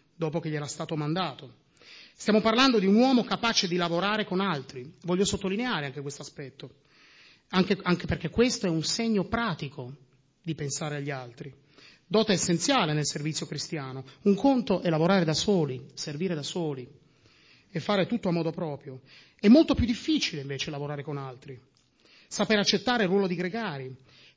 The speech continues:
permettere alle differenze individuali di emergere, saper mettere da parte i propri desideri e opinioni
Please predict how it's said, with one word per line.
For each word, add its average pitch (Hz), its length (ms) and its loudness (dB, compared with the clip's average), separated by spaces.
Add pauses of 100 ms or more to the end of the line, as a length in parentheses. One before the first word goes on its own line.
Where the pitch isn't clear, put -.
permettere 240 600 4
alle 196 120 0
differenze 233 500 -6
individuali 180 520 -6
di 151 80 -6
emergere, 135 600 -10 (1400)
saper 214 320 0
mettere 247 320 4
da 185 120 0
parte 220 300 -2
i 180 40 -2
propri 185 220 -4
desideri 175 680 -4
e 175 120 -6
opinioni 156 720 -2